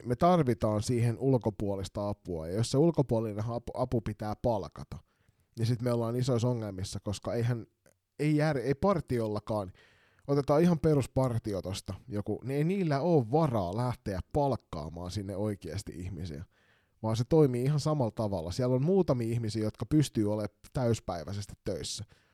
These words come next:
Mut jos kaikkien niitten pitäisi olla täyspäiväisesti töissä, niin sit se, sit se rupeaa olemaan sen hintasta,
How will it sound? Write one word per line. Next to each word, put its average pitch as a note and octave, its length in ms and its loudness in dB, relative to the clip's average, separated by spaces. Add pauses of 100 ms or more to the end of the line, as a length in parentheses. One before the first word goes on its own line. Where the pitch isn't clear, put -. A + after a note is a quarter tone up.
(280)
Mut A#2+ 160 -2
jos C#3+ 160 2
kaikkien C#3+ 720 0
niitten E2+ 340 -10
pitäisi F2 340 -8
olla F#2 160 -10
täyspäiväisesti F#2 760 -6
töissä, G#2 280 -2
niin G#2 80 -2
sit D#3 160 -2
se, B2 160 2
sit D#3 160 0
se C#3 100 2
rupeaa B2 340 0
olemaan C3 260 2
sen C#3+ 220 0
hintasta, C#3 540 -4